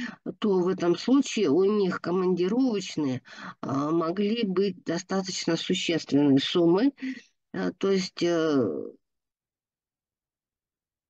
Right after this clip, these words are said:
местным локальным актом предусматривался,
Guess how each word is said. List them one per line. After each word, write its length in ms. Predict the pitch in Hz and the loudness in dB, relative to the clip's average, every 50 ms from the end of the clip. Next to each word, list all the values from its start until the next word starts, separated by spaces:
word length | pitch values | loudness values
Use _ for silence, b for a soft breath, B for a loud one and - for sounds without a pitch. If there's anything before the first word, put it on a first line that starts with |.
| _ _ _ _ - 440 381 - | _ _ _ _ -6 -6 -4 -2
местным 500 | - 220 240 240 202 185 185 - 170 175 | 0 0 2 2 0 0 0 0 2 2
локальным 640 | 175 170 170 170 - 190 185 165 151 139 143 135 - - | 2 2 0 -2 -4 -2 0 2 2 2 2 2 0 -2
актом 440 | 156 156 143 143 - - 220 269 269 | -4 -4 -4 -4 -2 2 4 4 4
предусматривался, 1300 | 254 220 190 175 180 185 - 220 233 285 277 - - 233 208 196 190 180 180 - - - 165 160 165 | 4 2 0 -2 -2 -2 -2 0 0 0 0 -2 -2 -2 0 2 0 0 -2 -4 -6 -6 -6 -6 -6